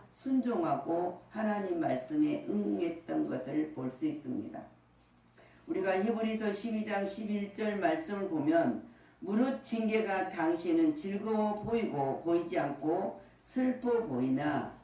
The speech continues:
후에는 그로 말미암아 연단받는 자들은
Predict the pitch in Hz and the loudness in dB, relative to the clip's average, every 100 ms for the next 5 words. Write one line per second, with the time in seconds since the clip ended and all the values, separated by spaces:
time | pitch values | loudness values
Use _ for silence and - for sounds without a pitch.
0 | - - 262 262 226 180 156 175 175 160 | -14 -2 2 4 4 4 2 2 2 2
1 | 151 139 135 135 143 - - - - - | 2 2 2 2 2 2 0 -2 -10 -2
2 | - 165 - 175 196 202 202 196 202 208 | 4 4 4 2 0 0 0 0 0 0
3 | 202 - - 147 151 143 135 | -2 -4 -2 -2 0 -2 -2